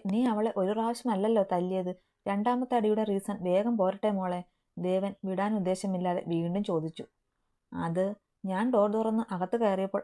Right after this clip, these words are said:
ആ മാരണം ആഷിച്ചായനെ നോക്കി വെള്ളമിറക്കി ഇരുന്നതാ കണ്ടത്. അപ്പോഴേ എനിക്ക് ചൊറിഞ്ഞു വന്നതാ. ഞാൻ അത് കണ്ടു എന്ന് മനസ്സിലായപ്പോഴാ അവൾ എൻ്റെ നേർക്ക് ചാടിക്കടിക്കാൻ വന്നത്. അതിനായിരുന്നു രണ്ടാമത്തെ അടി," നിവി ഒരു ഇളിയോടെ പറഞ്ഞു. അത് കേട്ടതും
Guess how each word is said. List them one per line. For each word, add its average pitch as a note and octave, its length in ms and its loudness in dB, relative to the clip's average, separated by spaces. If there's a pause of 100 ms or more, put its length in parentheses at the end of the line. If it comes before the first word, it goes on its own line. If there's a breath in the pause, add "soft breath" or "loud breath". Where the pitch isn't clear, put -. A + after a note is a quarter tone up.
ആ F#3 120 -4
മാരണം G3 540 -2
ആഷിച്ചായനെ G#3+ 600 -2
നോക്കി G3 260 0
വെള്ളമിറക്കി F#3+ 540 0
ഇരുന്നതാ F#3 360 0
കണ്ടത്. D#3+ 380 -2 (520)
അപ്പോഴേ A#3 420 2 (100)
എനിക്ക് F#3+ 280 0
ചൊറിഞ്ഞു F3+ 340 2
വന്നതാ. E3+ 400 -2 (800)
ഞാൻ G#3 300 2
അത് B3+ 140 4
കണ്ടു G3 280 2
എന്ന് G#3+ 220 4
മനസ്സിലായപ്പോഴാ G3 840 2 (140)
അവൾ F3 200 0
എൻ്റെ F#3 220 2
നേർക്ക് F#3+ 360 -2
ചാടിക്കടിക്കാൻ F3 680 0
വന്നത്. D#3 300 -4 (380)
അതിനായിരുന്നു F#3 640 0
രണ്ടാമത്തെ F3 540 -2
അടി," D3 200 -4 (400)
നിവി G#3 300 0 (100)
ഒരു F#3+ 180 2
ഇളിയോടെ G3 420 2
പറഞ്ഞു. E3+ 340 -4 (120)
അത് F3+ 160 0
കേട്ടതും A3+ 420 0